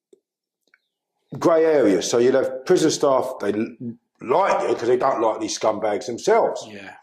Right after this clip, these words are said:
Speaker 2: yeah.
Speaker 1: But, um, eventually you end up having to realise that you're just never going home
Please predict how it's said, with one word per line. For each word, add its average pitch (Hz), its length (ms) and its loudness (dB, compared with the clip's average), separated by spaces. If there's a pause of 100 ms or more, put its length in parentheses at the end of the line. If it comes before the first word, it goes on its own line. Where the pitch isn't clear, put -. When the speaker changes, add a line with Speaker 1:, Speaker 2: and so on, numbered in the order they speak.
Speaker 2:
yeah. 120 240 -20 (340)
Speaker 1:
But, - 380 0
um, 131 400 0 (840)
eventually 160 500 0
you 135 160 4
end 139 100 4
up 139 100 2
having 123 260 0
to 117 60 0
realise 110 480 4
that 110 120 -6
you're 120 180 0
just 120 340 -8
never 147 380 0
going 127 300 0
home 117 340 -6